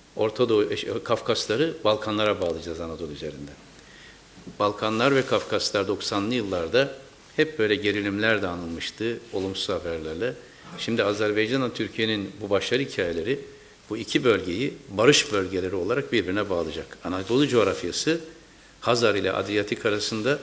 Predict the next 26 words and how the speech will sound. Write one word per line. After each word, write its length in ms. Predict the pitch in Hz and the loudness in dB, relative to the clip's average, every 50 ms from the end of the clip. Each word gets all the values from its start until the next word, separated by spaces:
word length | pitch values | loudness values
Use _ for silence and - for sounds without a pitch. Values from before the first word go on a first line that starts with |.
| - - - - - - - - - - - - | -10 -18 -20 -20 -20 -20 -20 -20 -20 -20 -18 -6
bir 280 | - 104 120 127 127 - - - - - - - - - - | 0 2 2 2 0 -4 -12 -16 -20 -20 -20 -20 -20 -16 -6
geçiş 320 | - 104 98 - 147 139 - | -6 -2 -2 -2 -2 0 0
coğrafyası. 500 | 123 113 101 90 85 - 90 82 - - - - - - | 2 2 2 2 0 -2 -6 -6 -6 -10 -12 -18 -18 -6
Kudretli 480 | - 123 113 113 120 120 117 - 156 135 | -4 -2 4 6 6 6 6 2 2 4
bir 60 | 120 | 4
Azerbaycan, 580 | 101 92 - 92 85 80 80 82 78 82 78 73 - - - | 4 4 2 0 -2 -2 -4 -4 -4 -6 -6 -6 -10 -4 -4
kudretli 400 | 123 113 117 127 127 - 170 143 | 2 4 4 4 4 2 0 2
bir 160 | 131 110 - | 2 0 0
Türkiye 340 | - 113 95 - - 101 92 | -4 -8 -6 -2 -2 -2 0
ile 160 | 85 85 82 | 0 -2 -4
birleşince, 580 | 98 92 101 98 - - 156 131 131 156 151 156 - - - - - - - - - | -2 -2 0 0 0 0 0 4 4 4 2 2 -4 -12 -14 -18 -20 -20 -18 -10 -8
bütünleşince, 720 | - - 123 120 117 113 113 - 151 156 131 131 147 147 147 - - - - - - - - - - - - - | -4 0 2 4 4 4 4 4 2 2 4 4 2 2 2 -4 -12 -16 -18 -20 -20 -20 -20 -20 -20 -20 -8 4
el 200 | - 123 151 165 | 8 8 8 10
ele 160 | 165 117 110 107 | 8 6 6 6
omuz 300 | 101 98 117 127 117 123 | 4 4 2 2 2 2
omuza 300 | 117 107 101 104 104 101 | 2 2 2 2 2 4
verince 480 | 101 110 139 165 147 139 143 143 143 - - | 4 2 2 0 2 2 2 2 0 -4 -6
sa-, 360 | - - - 139 147 135 135 | -4 0 4 4 4 4 4
kazanan 380 | - 123 117 127 127 131 135 131 | 2 2 2 4 2 2 2 0
sadece 360 | - - 135 131 123 123 110 | 0 4 4 4 4 4 0
Türkiye 340 | - 127 110 - - 113 104 | 0 -2 -2 2 2 4 4
ve 60 | 104 | 6
Azerbaycan 540 | 98 95 104 104 95 95 95 90 - 101 92 | 4 2 2 2 2 2 0 0 0 -2 0
olmuyor. 360 | 104 113 101 82 76 73 73 - - - - - - - - - - | 0 0 0 -2 -4 -8 -10 -14 -18 -20 -20 -20 -20 -20 -20 -8 -6
Bütün 340 | 117 110 - 165 156 135 107 | -4 0 4 4 4 4 4
Kafkasya, 720 | - - 95 - - - 92 - - - - 123 131 135 | 0 -4 -4 -4 -4 -6 -4 -4 -4 -2 -2 -2 -2 -2